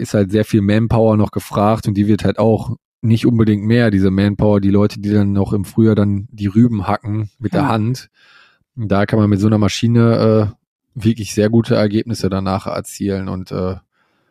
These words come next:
Speaker 1: sich da wieder Arbeitskräfte einsparen. Das ist jetzt nicht so wie beim, oder ist ja fast das gleiche, wenn man jetzt zwei kleine Flüge hat und anstatt, äh, einen großen oder man hat dann halt
Speaker 2: <laughs>
Speaker 1: fünf Leute, die die Rüben hacken oder man hat eine,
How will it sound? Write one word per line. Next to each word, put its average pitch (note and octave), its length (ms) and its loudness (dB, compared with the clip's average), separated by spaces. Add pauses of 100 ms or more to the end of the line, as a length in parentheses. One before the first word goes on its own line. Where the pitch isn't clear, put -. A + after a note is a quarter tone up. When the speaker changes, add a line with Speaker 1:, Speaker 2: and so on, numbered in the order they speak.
(220)
Speaker 1:
sich G#2+ 160 -2
da G#2+ 400 0
wieder G#2+ 220 -2
Arbeitskräfte G#2+ 600 -2
einsparen. G2 520 -4
Das F2+ 100 -6
ist - 20 -8
jetzt G2 180 -6
nicht G#2 160 -6
so G2+ 120 -4
wie G#2 80 -2
beim, F#2+ 220 0 (200)
oder G2+ 240 0
ist - 140 -6
ja G2 120 0
fast - 260 -4
das G2+ 100 -6
gleiche, G#2 180 0
wenn G#2 100 -2
man G#2 100 -2
jetzt G2 220 -4
zwei G2+ 340 0
kleine G#2 320 -2
Flüge A#2+ 380 4
hat A2+ 200 0
und - 340 -6
anstatt, G#2 520 -4
äh, G2 260 0
einen G#2+ 260 -2
großen A2+ 580 2
oder - 200 4
man G3+ 160 2
hat A3 120 0
dann A3+ 160 2
halt G3+ 280 0 (380)
Speaker 2:
<laughs> - 100 -10 (580)
Speaker 1:
fünf C3 340 0
Leute, B2+ 420 4
die B2 180 4
die A#2+ 100 4
Rüben B2 320 4
hacken B2 220 -2
oder A2+ 140 0
man G#2+ 140 -2
hat A2 200 -4
eine, A2 500 0